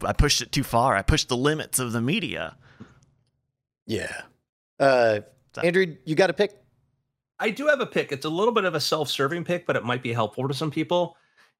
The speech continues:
Speaker 3: If you go over to my blog, andrew main dot com,
Speaker 1: Ooh.
Speaker 3: and then click on blog, um, OpenAI, company which I work for, released a couple models that are,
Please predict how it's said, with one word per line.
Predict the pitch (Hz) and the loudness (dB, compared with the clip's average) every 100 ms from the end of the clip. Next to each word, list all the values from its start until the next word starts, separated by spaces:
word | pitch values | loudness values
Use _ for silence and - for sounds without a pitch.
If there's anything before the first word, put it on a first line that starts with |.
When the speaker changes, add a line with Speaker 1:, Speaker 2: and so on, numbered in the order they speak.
| - | -2
Speaker 3:
If | 147 143 - | 0 -2 -6
you | 185 190 | -8 -2
go | 214 208 165 | 0 0 0
over | 165 160 160 | -2 -2 -4
to | - 151 143 139 135 | -4 -4 -2 -2 -2
my | 120 113 | -2 -2
blog, | 104 113 113 127 120 | 0 2 2 2 -2
andrew | 104 107 110 | -8 -8 -6
main | 110 101 110 120 - | -4 -4 -6 -8 -4
dot | 113 98 - | -2 -2 -4
com, | 107 107 127 - | -4 -2 -2 -4
Speaker 1:
Ooh. | - | -8
Speaker 3:
and | 98 | -12
then | |
click | - 110 | -10 -8
on | 107 95 | -6 -6
blog, | 95 113 104 95 - _ _ _ _ _ _ _ _ _ _ _ - | -2 2 2 0 -6 _ _ _ _ _ _ _ _ _ _ _ 2
um, | 139 127 123 117 110 - _ _ - | 6 6 4 0 -4 -8 _ _ 2
OpenAI, | 196 214 190 135 127 123 123 | 4 4 0 2 2 0 -4
company | 120 117 113 | -6 -6 -6
which | 110 | -6
I | 107 | -6
work | 98 - | -6 -8
for, | 107 95 90 87 | -6 -2 -2 -4
released | 107 110 107 127 139 151 - - _ _ - | -4 -4 -2 -4 -2 -2 -4 -8 _ _ -10
a | 117 110 107 104 101 98 98 | -4 -4 -4 -4 -6 -8 -10
couple | - 139 | -6 -4
models | 104 98 104 120 131 - | 0 2 2 2 -2 -4
that | 107 - | -4 -2
are, | 101 95 | -4 -4